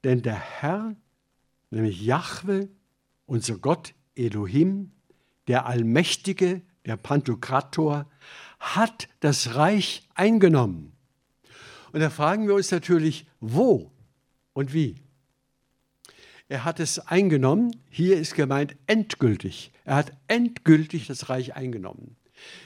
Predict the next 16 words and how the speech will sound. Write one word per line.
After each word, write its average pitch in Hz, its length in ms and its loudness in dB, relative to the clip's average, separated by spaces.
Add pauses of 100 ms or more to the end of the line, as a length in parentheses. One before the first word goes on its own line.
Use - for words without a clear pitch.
Dieser 180 340 2
Endgültigkeit 185 1000 0
ist 160 300 -6
ein 147 300 -4
tausendjähriger 185 1160 2
Kampf, 214 520 0
den 135 240 2
Gott 185 300 2
mit 156 200 -2
dieser 156 340 0
Welt 185 400 2
und 160 160 -2
den 135 120 2
Menschen 147 400 0
geführt 156 480 0
hat, 135 200 -4